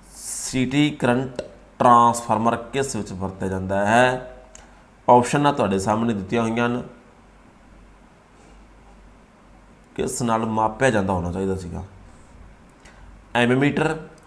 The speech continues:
ਵੋਲਟਮੀਟਰ, ਕਲਿੱਪ ਔਨ ਮੀਟਰ ਜਾਂ ਮੈਗਰ? ਤਾਂ ਇਸ ਦਾ ਰਾਈਟ ਆਨਸਰ ਹੈ ਦੋਸਤੋ, ਉਹ ਹੈ ਕਲਿੱਪ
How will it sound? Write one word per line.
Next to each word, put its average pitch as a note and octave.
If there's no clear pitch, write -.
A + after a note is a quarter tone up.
ਵੋਲਟਮੀਟਰ, C3+
ਕਲਿੱਪ C#3
ਔਨ C#3
ਮੀਟਰ C#3
ਜਾਂ C3
ਮੈਗਰ? A#2+
ਤਾਂ -
ਇਸ G#2+
ਦਾ A#2
ਰਾਈਟ B2+
ਆਨਸਰ B2
ਹੈ A2+
ਦੋਸਤੋ, A#2+
ਉਹ B2
ਹੈ B2
ਕਲਿੱਪ C3